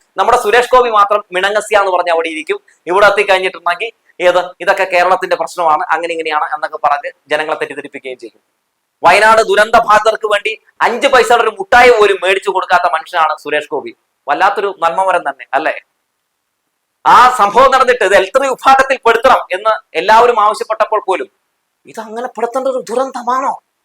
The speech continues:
എന്ന് ചോദിച്ച് മാധ്യമങ്ങളോട് ക്ഷുഭിതനായ സുരേഷ് ഗോപി എല്ലാവർക്കും ഓർമ്മയുണ്ട്. ആ സുരേഷ് ഗോപി ഇവിടെ വന്ന് ഇമാതിരി നാടകം കളിക്കുമ്പോ, മിസ്റ്റർ സുരേഷ് ഗോപി, നിങ്ങളെ നന്നായി തന്നെ ഞങ്ങൾക്കറിയാം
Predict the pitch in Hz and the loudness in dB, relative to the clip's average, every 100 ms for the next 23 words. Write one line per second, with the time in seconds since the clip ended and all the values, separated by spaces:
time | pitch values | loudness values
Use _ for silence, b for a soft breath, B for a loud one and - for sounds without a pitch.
0 | _ 156 214 233 214 202 233 240 240 _ | _ -4 -2 -2 0 0 -2 -4 -6 _
1 | _ _ _ _ _ _ - 165 202 226 | _ _ _ _ _ _ 0 2 2 0
2 | 240 240 240 226 233 196 262 254 226 185 | 0 0 0 0 -8 -4 0 4 4 2
3 | - _ _ _ _ - 165 190 202 202 | 0 _ _ _ _ -10 -4 -4 -2 -4
4 | 190 190 190 185 175 180 - - _ _ | -2 -2 0 -2 -2 -8 -16 -20 _ _
5 | _ _ - 185 185 202 220 - 165 202 | _ _ -2 -2 0 -2 -2 0 0 0
6 | 226 240 233 220 233 240 196 190 226 240 | 2 0 -2 2 2 2 0 2 4 2
7 | 226 208 202 - 139 - _ _ _ 147 | 0 -2 -2 -6 -6 -6 _ _ _ -6
8 | 226 220 196 220 - 262 185 139 - _ | -4 -2 0 0 2 2 2 -4 -10 _
9 | _ _ _ _ _ 147 175 220 196 139 | _ _ _ _ _ -8 0 2 2 0
10 | _ _ - 170 185 220 226 214 202 185 | _ _ -2 -2 0 0 0 -2 0 -2
11 | 196 202 165 170 185 151 | -2 0 2 2 2 0